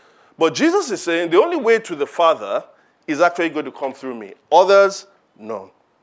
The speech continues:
And so if we truly want to be,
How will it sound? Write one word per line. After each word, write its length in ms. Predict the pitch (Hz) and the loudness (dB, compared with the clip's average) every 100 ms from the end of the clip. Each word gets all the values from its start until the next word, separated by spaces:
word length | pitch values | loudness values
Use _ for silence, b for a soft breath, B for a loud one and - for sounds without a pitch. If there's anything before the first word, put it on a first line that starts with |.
| _ _ _ _ _ _ - | _ _ _ _ _ _ -10
And 120 | 160 160 | -8 0
so 220 | 202 190 | 0 2
if 180 | 208 170 | -4 -4
we 100 | 190 | -8
truly 420 | - - 349 330 | -8 -2 0 0
want 300 | 185 180 190 | -2 0 0
to 100 | - | -6
be, 420 | 135 135 127 143 | -12 -8 -8 -10